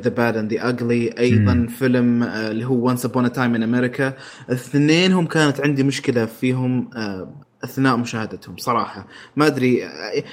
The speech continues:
Speaker 1: ممكن تكون، آه، إني أنا م-، أو ممكن يكون إني أنا مو متعود على طريقة سيرجيو ليون، لكن مثلا إذا تعودت عليه ممكن أستمتع فيه. I don't know صراحة. آه، بينما بالنسبة للملحن إنيو موريكوني،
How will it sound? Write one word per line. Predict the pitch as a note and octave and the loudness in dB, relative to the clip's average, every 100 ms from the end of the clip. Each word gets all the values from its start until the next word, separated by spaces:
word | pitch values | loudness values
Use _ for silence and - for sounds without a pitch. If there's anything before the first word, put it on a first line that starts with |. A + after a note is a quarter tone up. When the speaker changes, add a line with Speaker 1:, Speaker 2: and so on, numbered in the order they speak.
| - - | -10 0
Speaker 1:
ممكن | E3 F3 F3 | 2 4 2
تكون، | - - D#3+ C#3+ A#2 | 2 2 4 4 0
آه، | - C#2 - - B2+ | -4 -12 -12 -6 -2
إني | C#3 C#3+ | 0 2
أنا | C#3+ | 0
م-، | B2+ | 0
أو | C#3 B2+ C3 | -2 0 0
ممكن | C3+ D#3+ E3+ | 2 0 0
يكون | D#3+ E3+ | -2 0
إني | D#3 D3+ | 0 0
أنا | D3 | 2
مو | D3+ | 0
متعود | D#3+ C#3+ C#3 B2+ | 0 0 0 2
على | A#2 A#2 | 0 -2
طريقة | B2+ B2+ A#2+ | -2 -4 -4
سيرجيو | B2+ A2+ B2 | -4 -2 -2
ليون، | A#2+ B2 B2 | 0 -2 -2
لكن | A#2 B2 A#2 | -4 -4 -4
مثلا | A#2 A#2 | -2 -2
إذا | A#2 A#2 | -2 -2
تعودت | A#2+ A#2+ A#2+ | 2 2 2
عليه | A#2 A#2+ | 2 2
ممكن | A2 A#2+ A#2+ A2+ A2 - A#2 | 2 0 -2 -4 -6 -8 -14
أستمتع | - A2+ A2+ | -6 -6 -6
فيه. | - A#2 C3 | -2 2 2
I | |
don't | A#2+ G2 | 2 -4
know | |
صراحة. | G2+ F2+ D#2 - F#2 - - C3 - | -8 -12 -12 -12 -14 -16 -20 -14 -4
آه، | A#2+ B2 | 0 0
بينما | C3+ D3+ D#3 D3 | 2 2 2 2
بالنسبة | C3+ C#3 D#3 D#3 C#3+ | 2 2 0 0 2
للملحن | D3 C#3+ C#3 C#3+ - - C3+ B2+ A#2+ | 2 2 0 0 -2 -4 -2 0 -2
إنيو | - B2 B2+ B2 A#2+ A#2 | -2 -4 -2 0 0 0
موريكوني، | A2 G#2+ G#2+ G#2+ - - A#2+ A2+ A2 A2 | -2 -4 -4 -6 -8 -12 -6 -4 -4 -8